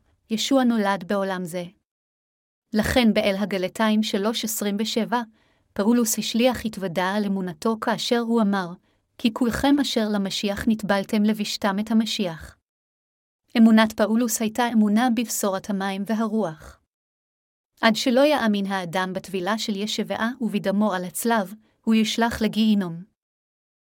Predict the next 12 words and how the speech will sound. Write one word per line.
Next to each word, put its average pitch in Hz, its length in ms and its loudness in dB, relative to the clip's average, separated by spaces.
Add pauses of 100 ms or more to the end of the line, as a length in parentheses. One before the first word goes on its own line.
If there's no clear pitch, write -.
(200)
מכיוון 220 560 2
שישוע 233 480 2
לקח 208 400 -2
את 208 80 -8
חטאי 196 420 -4
בני 196 160 -2
האדם 190 560 -2
אחת 220 340 -4
ולתמיד 208 520 -2
על 196 140 -2
ידי 185 240 -4
שהוטבל 185 420 -4